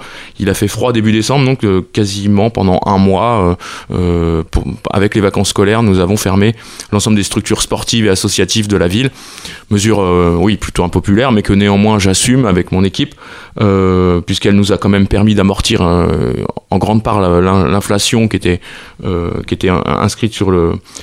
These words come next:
euh, sur le, sur les coûts d'énergie et, et, et puis qui sera probablement, euh, nécessaire de reprendre si, si vraiment, euh, si vraiment l'inflation continue à ce point-là.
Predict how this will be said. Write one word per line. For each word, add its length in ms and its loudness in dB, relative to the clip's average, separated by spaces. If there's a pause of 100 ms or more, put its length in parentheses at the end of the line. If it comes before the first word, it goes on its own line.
(280)
euh, 200 -2
sur 260 -4
le, 160 -2
sur 180 -6
les 80 2
coûts 140 0
d'énergie 540 2
et, 220 2 (520)
et, 1040 0
et 60 0
puis 160 -2
qui 220 -4
sera 520 0
probablement, 720 2 (380)
euh, 140 0
nécessaire 440 0
de 80 2
reprendre 400 0
si, 440 2
si 180 -2
vraiment, 500 2
euh, 280 0
si 120 -8
vraiment 280 -2
l'inflation 540 -4
continue 340 -4
à 40 -6
ce 60 -12
point-là. 260 -6